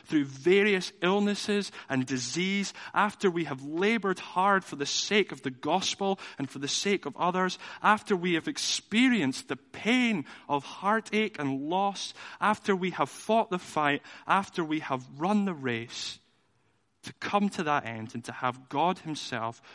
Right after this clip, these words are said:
stoop down to us and tenderly wipe away all the tears of grief and pain,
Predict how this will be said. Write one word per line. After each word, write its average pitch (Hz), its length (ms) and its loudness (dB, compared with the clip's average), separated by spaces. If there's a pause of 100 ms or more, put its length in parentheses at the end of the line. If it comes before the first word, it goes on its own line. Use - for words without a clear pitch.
(100)
stoop - 520 -4
down 127 240 -2
to 120 180 -12
us 110 280 -10 (240)
and 117 180 -10
tenderly 170 640 -4
wipe 135 400 -6
away 117 220 -6
all 151 260 -4
the 160 100 -8
tears 120 460 -8
of 120 160 -14
grief 120 320 -10
and 123 120 -6
pain, 107 460 -16